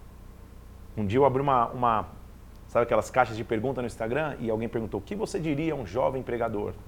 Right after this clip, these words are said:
E eu <laughs> falei, eu respondi: Ezequiel três um, tipo, vai ler,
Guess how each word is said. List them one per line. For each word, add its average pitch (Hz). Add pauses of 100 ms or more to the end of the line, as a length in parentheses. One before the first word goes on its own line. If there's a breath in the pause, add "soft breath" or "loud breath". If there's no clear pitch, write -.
(120)
E -
eu 104
<laughs> -
falei, 135 (200 loud breath)
eu 117
respondi: 123
Ezequiel 120
três 127
um, 104 (240)
tipo, 92
vai 113
ler, 117